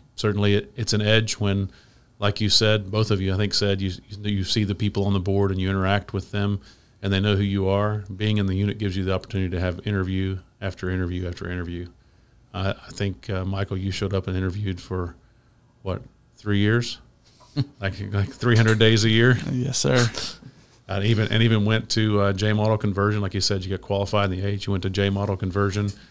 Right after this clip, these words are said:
Speaker 1: and completed your degree on your downtime on the weekends in between your classes at the J model Avi-, Air Crew and Training Center. So, I mean,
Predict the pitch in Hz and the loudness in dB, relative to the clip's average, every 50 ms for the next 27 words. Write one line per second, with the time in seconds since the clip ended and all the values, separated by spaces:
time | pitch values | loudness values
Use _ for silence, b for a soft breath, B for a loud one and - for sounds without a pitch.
0 | B B B B B B B 101 107 107 98 - 104 95 - 104 104 95 90 92 | B B B B B B B -2 0 0 0 0 -2 -2 0 0 0 0 0 -2
1 | 101 87 98 87 95 98 107 110 107 98 98 92 90 90 90 90 87 87 90 95 | -2 -2 -2 -2 0 2 2 4 4 2 2 2 0 0 -2 -2 -2 0 2 2
2 | 101 98 92 95 90 87 90 92 90 87 87 92 98 95 - 92 90 90 90 87 | 2 0 0 0 0 0 0 -2 -2 -2 0 -2 -2 -2 -2 -2 -2 -2 -2 -4
3 | 92 90 90 87 85 98 92 87 85 85 - 98 90 87 90 - - 90 85 - | -4 -4 -4 -4 -4 -4 -4 -4 -4 -6 -4 -4 -2 -2 -2 -4 -4 -4 -4 -4
4 | - - - b b b b b b b b b _ - 98 92 - 98 90 98 | -6 -8 -10 b b b b b b b b b _ -6 -4 -2 -2 -2 -2 0
5 | 95 95 95 92 92 92 92 92 92 92 92 - - - 113 104 98 98 98 - | 0 0 0 0 0 0 0 -2 -2 -4 -6 -6 -8 -6 -4 -2 -2 -2 -2 0
6 | 107 104 98 - - 107 104 98 95 95 90 87 85 - 98 98 101 98 90 87 | 2 2 0 0 0 -2 0 0 0 0 -2 -4 -4 -4 -2 -2 -2 -2 -4 -4
7 | - - 92 87 90 90 82 - - - - - 90 110 127 - - _ b b | -6 -6 -6 -6 -8 -10 -12 -14 -18 -18 -14 -10 -10 -8 -10 -10 -12 _ b b
8 | b b b b b b b b b b _ _ _ - 101 90 90 | b b b b b b b b b b _ _ _ -16 -10 -10 -10